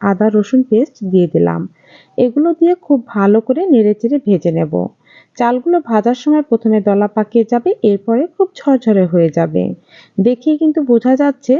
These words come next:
চালগুলো কতটা ঝরঝরে হয়ে গিয়েছে। এইভাবে চালগুলো খুব সুন্দর করে ভেজে নেবেন। ভাজা হয়ে গেলে এখন আমি পানি ব্যবহার করব। এক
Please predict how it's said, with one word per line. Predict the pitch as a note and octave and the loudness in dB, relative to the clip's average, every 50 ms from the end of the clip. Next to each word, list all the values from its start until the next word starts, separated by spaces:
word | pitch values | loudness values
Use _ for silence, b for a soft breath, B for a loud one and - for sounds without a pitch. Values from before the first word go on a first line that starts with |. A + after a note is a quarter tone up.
| G4 - | -2 -2
চালগুলো | - A#3 G3+ G3+ F#3+ F#3+ A3+ B3+ C#4 | -2 0 0 0 0 0 0 -2 -2
কতটা | C#4 - A#3 A#3 - A#3 - D#4+ E4 | -2 -2 -2 -2 -2 -2 0 -2 -2
ঝরঝরে | C#4+ A#3+ A3 A3 F#3+ E3 F#3 F3+ E3+ F3 | -2 -2 -2 -2 0 0 0 -2 -2 -2
হয়ে | E3 F3 F3 E3+ E3 D#3+ | -2 0 0 0 0 0
গিয়েছে। | D3+ D#3 E3 D#3+ D#3+ D#3+ _ - F#3+ F3 F3 F3 b b b b b b b b | 0 0 0 0 -2 -4 _ -6 -4 -4 -4 -6 b b b b b b b b
এইভাবে | - A#3+ A#3+ A#3+ - E4+ D#4 C4 D4 G4+ A4+ _ | 0 0 0 -2 -4 -4 0 0 0 0 -2 _
চালগুলো | - B3 A3 A3 G#3 G3 A#3 B3 C#4+ | -4 -2 -2 -2 -2 -2 0 0 0
খুব | C#4+ - C#4+ C4 | 0 -2 -4 -6
সুন্দর | - - - G#3+ G#3 G3+ G3+ A3 A3 | -4 -2 -2 0 0 2 2 2 0
করে | G#3+ - A#3+ D4 A4 - _ _ _ _ - | 0 0 0 0 0 -4 _ _ _ _ -4
ভেজে | G3 G3+ G3 G#3 G#3+ F#3+ - F#3 | -2 0 2 2 2 0 0 -2
নেবেন। | E3+ E3 D#3+ D3+ D#3 - - - - A3 - _ _ _ _ _ _ _ _ _ _ _ _ _ _ _ _ _ _ _ _ _ _ _ _ _ _ - | 0 0 0 0 0 -2 -4 -4 -6 -12 -14 _ _ _ _ _ _ _ _ _ _ _ _ _ _ _ _ _ _ _ _ _ _ _ _ _ _ -10
ভাজা | F#3 G3+ A3+ G#3+ C4+ - | -6 -4 -4 -2 -2 -4
হয়ে | - - D#4+ E4 E4+ | -2 0 0 2 2
গেলে | F4 E4+ D4+ F4 A4+ - - | 2 0 0 0 -2 -2 -2
এখন | B3+ A#3 A#3+ - A#3+ A#3+ | -4 -2 0 0 2 2
আমি | A#3 A#3 D4 A4 A4+ - | 4 2 2 0 0 -2
পানি | C#4+ A#3 A3 G3+ | 0 0 0 0
ব্যবহার | E3+ F#3+ F3+ E3 E3+ F3 F3 E3+ E3 | 0 0 -2 -2 -2 -2 -2 -2 -2
করব। | E3 - E3+ D#3+ D#3 D#3 - F3+ F#3 F#3+ F#3+ - b b b b b b b - | 0 -2 -2 -2 -2 -2 -2 -2 -2 -2 -4 -8 b b b b b b b -6
এক | - A#3+ A#3+ | -6 -6 -6